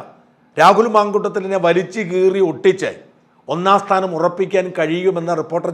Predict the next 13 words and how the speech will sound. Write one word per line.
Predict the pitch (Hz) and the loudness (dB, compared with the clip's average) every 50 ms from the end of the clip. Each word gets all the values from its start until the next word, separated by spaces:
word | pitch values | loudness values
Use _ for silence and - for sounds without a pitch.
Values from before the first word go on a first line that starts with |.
| 175 | -4
ചാനലിൻ്റെ | 175 170 165 170 170 170 165 156 165 160 160 - - - _ _ - - 135 147 | -4 -4 -4 -4 -6 -6 -6 -6 -6 -6 -8 -10 -20 -20 _ _ -6 -2 0 0
ആത്മവിശ്വാസം | 165 - - 190 175 165 160 156 151 156 147 151 - 151 - - - 143 139 | 0 -2 -4 -8 -6 -6 -6 -4 -4 -4 -4 -4 -8 -16 -18 -18 -16 -14 -14
നഷ്ടപ്പെടുകയായിരുന്നു. | 135 - - 143 - 131 127 120 117 101 101 98 101 107 113 117 - _ _ _ _ _ _ - 135 | -14 -12 -14 -14 -12 -10 -10 -8 -8 -8 -8 -8 -10 -10 -12 -12 -12 _ _ _ _ _ _ -18 -10
ഇപ്പോഴിതാ | 113 160 165 160 156 147 156 165 190 196 - - - _ _ _ _ - 139 | 0 0 2 2 4 4 2 2 2 -2 -10 -20 -20 _ _ _ _ -8 -8
റിപ്പോർട്ടർ | 160 - - 240 233 233 233 220 175 - | -8 -4 4 4 4 6 4 2 0 2
ചാനലിൻ്റെ | 190 180 190 202 214 214 214 208 202 196 | 4 4 4 4 4 2 2 2 2 2
അകത്ത് | 180 185 156 190 180 180 | 0 0 -4 -4 -4 -2
പീഡനം | 175 175 170 180 180 175 170 | -4 -2 -2 -2 -4 -4 -6
നടക്കുന്നതിൻ്റെ | 170 160 165 160 - 160 156 156 156 156 151 147 143 | -6 -6 -8 -8 -8 -12 -12 -10 -6 -6 -2 0 0
വാർത്തകൾ | 147 143 143 151 156 160 147 135 | 0 -2 -4 -8 -8 -8 -8 -8
കൂടി | 160 143 139 117 139 | -10 -12 -12 -10 -10
പുറത്തു | 139 143 139 175 151 | -10 -10 -8 -6 -6
വന്നതോടെ | 147 143 143 135 143 143 139 120 | -6 -6 -4 -2 0 0 0 0